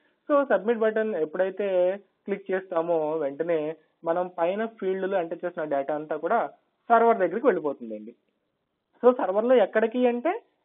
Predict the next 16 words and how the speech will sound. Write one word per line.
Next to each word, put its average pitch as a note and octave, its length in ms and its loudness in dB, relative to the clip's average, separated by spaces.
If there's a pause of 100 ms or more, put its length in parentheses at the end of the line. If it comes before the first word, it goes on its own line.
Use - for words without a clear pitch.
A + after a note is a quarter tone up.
మన A#3 120 0
యాక్షన్ G3 440 0
అట్రిబ్యూట్ F#3+ 400 -2
ద్వారా E3 200 0
చెప్తాము. B2 500 -10 (240)
మన D3 120 -8
యాక్షన్ D3 340 -6
అట్రిబ్యూట్లో E3+ 460 -4
ఏ D3+ 160 0
ఫైల్ D#3 260 -4
నేమ్ D#3+ 120 -6
అయితే D#3 160 -6
రాస్తామో D3+ 640 -4 (340)
ఆ D3 80 -2
ఫైల్ C#3+ 280 -4
దగ్గరికి D3 600 -4